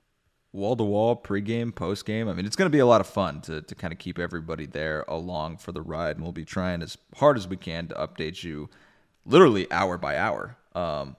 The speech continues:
on everything and give you live reactions, live news, live analysis, all of that stuff. So make sure you're following along. It's gonna be a lot of fun, um, and we hope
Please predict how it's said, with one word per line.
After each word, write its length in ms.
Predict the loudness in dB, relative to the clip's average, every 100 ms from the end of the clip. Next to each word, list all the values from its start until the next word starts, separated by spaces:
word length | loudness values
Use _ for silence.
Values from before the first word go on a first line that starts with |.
| -6
on 140 | -2
everything 500 | -2 -2 -4 -4 -4
and 100 | -6
give 160 | -6 -4
you 140 | -4
live 240 | -2 -2 -2
reactions, 680 | -2 -2 -4 -6 -10 -10
live 300 | -8 -8 -8
news, 320 | -8 -8 -8
live 220 | -8 -8 -8
analysis, 600 | -8 -8 -8 -10 -12 -14 -2
all 240 | 2 2
of 100 | 0
that 180 | -4 -4
stuff. 280 | -6 -8 -6
So 100 | -4
make 200 | -2 0
sure 120 | 0
you're 120 | 0
following 360 | 0 -2 -2 -4
along. 320 | -8 -6 -6
It's 120 | -8
gonna 160 | -4 -2
be 100 | 0
a 80 | 0
lot 140 | 0
of 60 | -2
fun, 400 | -8 -8 -8 -12 -18 _ _ _ -6
um, 480 | -4 -4 -4 -8 -14 _ _
and 320 | 0 0 0 -8 _ _ _ -4
we 140 | 0
hope 380 | 2 2 0